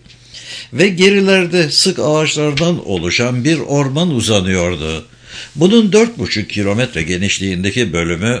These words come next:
Anderson'ındı. Gerisi ise New England Kağıt Şirketi'nin. Haritada bu ağaçlıklı yer yanan orman diye belirtiliyordu. Aslında Anderson'ın odun kesmek için uygun bir yer aramasına gerek yoktu.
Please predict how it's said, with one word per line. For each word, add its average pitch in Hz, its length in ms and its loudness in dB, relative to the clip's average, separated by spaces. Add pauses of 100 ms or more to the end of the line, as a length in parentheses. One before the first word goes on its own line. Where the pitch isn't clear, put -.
(100)
Anderson'ındı. 85 1160 -2 (560)
Gerisi 170 420 2
ise 165 400 2
New 170 420 4
England 107 420 0 (100)
Kağıt 110 300 2
Şirketi'nin. 78 840 -4 (360)
Haritada 202 560 0
bu 165 200 2
ağaçlıklı 160 500 -2
yer 101 280 0
yanan 123 440 2
orman 104 500 0
diye 95 180 0
belirtiliyordu. 82 1040 -4 (2250)
Aslında 190 400 0
Anderson'ın 98 760 -4
odun 113 360 -4
kesmek 117 440 -4
için 92 260 -4
uygun 131 480 -2
bir 147 120 0
yer 139 220 -2
aramasına 127 640 -2
gerek 107 360 0
yoktu. 78 580 -4